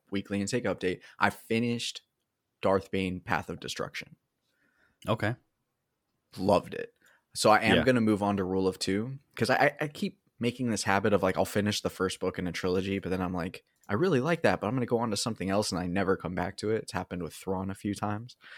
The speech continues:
Speaker 2: Mm-hmm.
Speaker 1: Um, but I'm definitely gonna check out Rule of Two. Darth Bane is fucking savage.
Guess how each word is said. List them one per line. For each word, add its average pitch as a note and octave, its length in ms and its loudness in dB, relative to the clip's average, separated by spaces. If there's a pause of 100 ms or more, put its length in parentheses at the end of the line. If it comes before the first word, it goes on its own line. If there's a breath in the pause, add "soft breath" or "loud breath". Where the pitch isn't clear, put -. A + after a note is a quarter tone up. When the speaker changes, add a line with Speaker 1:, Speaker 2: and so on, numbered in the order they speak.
(380 loud breath)
Speaker 2:
Mm-hmm. G2+ 260 4
Speaker 1:
Um, F2 260 -6 (760)
but G#2+ 100 6
I'm G#2 100 8
definitely G#2+ 360 4
gonna G2+ 160 2
check F#2 220 -2
out F2 180 4
Rule F#2 180 -2
of F2 80 -6
Two. - 240 -2
Darth G#2 320 0
Bane F#2 240 -6
is - 140 -14 (580)
fucking C#3+ 380 -8
savage. - 520 -6